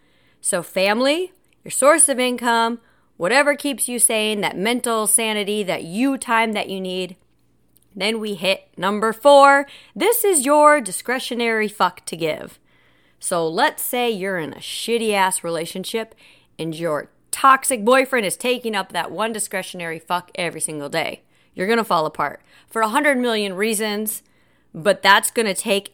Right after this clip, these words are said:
every last bit of energy that you have every day until you have nothing left to give ever to anyone, and everything else around you will implode because of it. That's kinda where I was. So say you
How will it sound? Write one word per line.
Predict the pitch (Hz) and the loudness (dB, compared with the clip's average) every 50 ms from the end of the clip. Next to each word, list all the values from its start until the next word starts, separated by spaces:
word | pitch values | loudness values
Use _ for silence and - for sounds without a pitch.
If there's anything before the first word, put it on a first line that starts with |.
| _ | _
every | - 202 214 196 240 262 | -2 0 0 0 -2 -4
last | 220 196 185 190 190 - - | -2 0 0 0 0 -2 -2
bit | 196 | -2
of | 180 160 | -2 -2
energy | 170 170 190 202 196 202 247 262 | -2 -2 -4 -4 -6 -4 -4 -4
that | 247 196 - | -2 -4 -4
you | 160 196 214 | -4 -6 -6
have | 190 185 185 185 190 - - _ | -4 -2 -2 -2 -2 -4 -6 _
every | - 214 226 233 247 226 | -2 0 0 0 -2 -2
day | 190 175 175 196 220 220 | 0 0 0 0 -2 -2
until | 196 - 214 208 | -6 -8 -8 -6
you | 220 254 | -2 -2
have | 269 247 | -2 0
nothing | 202 190 196 202 - 214 202 196 180 | 0 -2 -4 -4 -4 -6 -6 -6 -4
left | 170 175 180 - - | -4 -4 -4 -4 -10
to | - 175 | -16 -10
give | 156 160 156 165 165 165 - _ | -6 -4 -4 -2 -4 -6 -10 _
ever | - 196 190 180 185 190 196 196 | -2 -2 -2 -2 -2 -2 -4 -4
to | 190 - - - - _ _ _ | -4 -6 -8 -8 -10 _ _ _
anyone, | - 175 180 190 190 170 151 139 135 127 - - - - _ _ _ _ _ _ | -4 -4 -2 -2 -2 -4 -6 -8 -10 -10 -12 -14 -18 -20 _ _ _ _ _ _
and | - 185 - - | -10 -8 -4 -2
everything | 180 202 208 277 277 - 240 220 | -2 -2 -2 -2 -4 -4 -4 -4
else | 208 190 - | -4 -4 -4
around | 190 175 170 170 175 175 165 | -2 -2 0 0 -2 -2 -4
you | 185 185 | -6 -6
will | 165 165 165 165 | -6 -6 -6 -6
implode | 160 156 - - 160 151 147 139 | -8 -8 -8 -6 -6 -6 -6 -8
because | 139 - - 139 127 | -12 -14 -14 -16 -16
of | 143 - | -14 -14
it. | - - - _ _ _ _ _ _ - - _ _ _ _ | -14 -18 -18 _ _ _ _ _ _ -20 -20 _ _ _ _
That's | - 202 233 - | -4 -4 -2 0
kinda | - 262 269 254 247 240 | 0 0 2 2 2 2
where | 220 196 175 | 4 4 4
I | 156 143 127 | 2 2 0
was. | - - - - - - - - _ _ _ _ _ _ _ _ _ _ _ _ _ _ | -2 -6 -10 -12 -12 -16 -18 -18 _ _ _ _ _ _ _ _ _ _ _ _ _ _
So | - - - 240 226 196 185 180 165 - | -8 -2 0 2 4 4 4 2 -2 -6
say | - - 285 320 427 440 | -4 0 2 2 4 4
you | 330 302 269 - | 2 2 0 -2